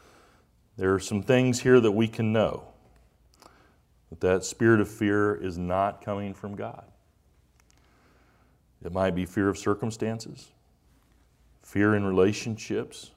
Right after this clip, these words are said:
fear in the future, fear in society, fear in health. And you could make your own list that's much longer.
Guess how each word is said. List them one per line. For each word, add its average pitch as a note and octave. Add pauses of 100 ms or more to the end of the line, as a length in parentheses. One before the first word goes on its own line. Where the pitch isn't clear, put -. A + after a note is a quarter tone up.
(380)
fear G2
in G2
the F#2+
future, G#2 (960)
fear G#2+
in G#2
society, G2+ (960)
fear G#2
in E2+
health. E2 (760)
And E2
you E2+
could F2
make F2+
your F2+
own E2+
list E2
that's C#2+
much D#2
longer. D2